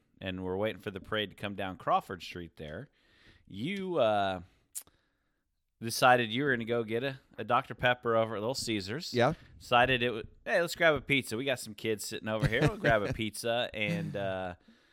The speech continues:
Speaker 1: we'll, uh, we'll let, let the kids have a little slice of pizza while we're waiting."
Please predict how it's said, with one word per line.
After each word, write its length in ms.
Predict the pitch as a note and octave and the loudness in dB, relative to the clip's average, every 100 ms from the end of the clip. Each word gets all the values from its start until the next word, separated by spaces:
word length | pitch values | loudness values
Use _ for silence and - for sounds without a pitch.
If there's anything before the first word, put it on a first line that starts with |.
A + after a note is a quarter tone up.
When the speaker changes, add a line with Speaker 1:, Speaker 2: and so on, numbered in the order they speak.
| _ _ | _ _
Speaker 1:
we'll, 340 | A2 A#2 A#2 | -2 0 0
uh, 300 | G#2+ F#2 F2+ | 0 0 -2
we'll 80 | - | -2
let, 220 | A#2+ A#2 A2 | 0 0 -2
let 160 | A2+ | -8
the 60 | - | -4
kids 240 | B2+ A2 | -4 -2
have 180 | A#2 A2 | 0 -2
a 40 | |
little 280 | G2 G2+ F#2+ - _ G#2+ | -2 -4 -6 -10 _ -8
slice 320 | A#2+ G#2+ G#2+ | -4 -4 -4
of 60 | |
pizza 300 | - A2 - G2 | -8 -8 -4 -2
while 160 | G2 | 0
we're 120 | F#2+ F#2 | 0 -2
waiting." 380 | F#2+ - G3 | -2 -4 -10